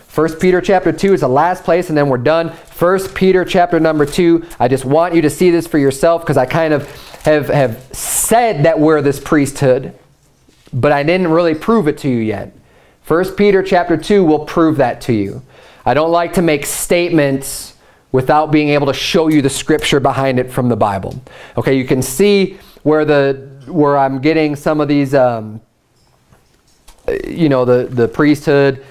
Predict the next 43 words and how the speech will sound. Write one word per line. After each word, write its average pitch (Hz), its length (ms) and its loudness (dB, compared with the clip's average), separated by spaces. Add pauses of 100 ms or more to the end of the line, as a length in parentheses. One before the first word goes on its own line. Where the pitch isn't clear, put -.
(140)
and 120 140 0
the 117 60 0
anointing 135 460 -2
and 127 80 0
everything 123 320 -2
else, 185 220 0
and 143 140 -6
you 143 100 -4
can 139 100 -6
say 156 100 0
it 143 80 -2
makes 131 240 -2
sense, 185 260 -2
but - 160 -2
show 160 280 2
me, 156 120 -2
prove 165 260 2
it 165 100 0
in 151 80 2
the 127 80 2
Bible. 113 300 0
Okay, 120 180 0
I'll 123 100 2
prove 147 220 0
it 143 40 4
in 143 40 -2
the 135 60 0
Bible. 113 280 0
First 160 380 -2
Peter 147 420 2 (220)
chapter 160 380 -2
number 156 260 0
two, 117 360 0 (240)
look 143 180 2
at 165 80 0
verse 139 300 0
number 156 220 2
five. 110 440 -2 (560)
The - 60 -4
Bible 143 260 0
says, 131 240 -2
"Ye 165 280 2
also, 185 600 -2